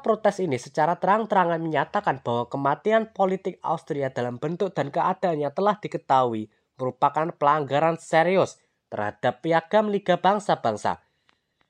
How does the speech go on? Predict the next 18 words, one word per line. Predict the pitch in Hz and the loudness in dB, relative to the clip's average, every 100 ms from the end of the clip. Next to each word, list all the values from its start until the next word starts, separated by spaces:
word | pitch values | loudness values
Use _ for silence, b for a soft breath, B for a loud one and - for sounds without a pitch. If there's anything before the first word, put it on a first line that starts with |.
| _ _ _ _ | _ _ _ _
dan | - 123 - | -4 -2 0
asas-asas | 175 - - 226 - 170 - 165 - | -2 0 0 0 0 -6 -6 -10 -4
yang | 165 151 | -6 -6
terkandung | - 156 147 110 104 | -4 0 0 -2 -6
dalam | 107 113 - | -4 -4 -6
hukum | 127 - 139 | -8 -4 -4
internasional. | 127 156 165 104 - 92 82 80 - _ _ _ _ _ - | -2 0 0 -2 -6 -12 -12 -16 -20 _ _ _ _ _ -2
Orang-orang | 160 196 254 226 214 202 - | 4 6 4 4 2 2 4
Austria | 214 - 214 196 180 | 2 2 2 2 4
di | |
luar | 160 170 170 | 4 4 4
negeri | 170 - 135 | 0 -2 -4
juga | - 147 | -2 0
menyatakan | 143 143 147 151 208 214 160 139 | 0 2 0 2 0 2 2 0
penolakan | 131 131 131 127 127 120 | -2 2 4 4 0 0
mereka | 131 127 131 | -2 0 -2
terhadap | 127 117 117 123 | -2 -6 -6 -4
Anschluss. | 135 147 143 175 160 - - | 0 0 0 0 0 0 -8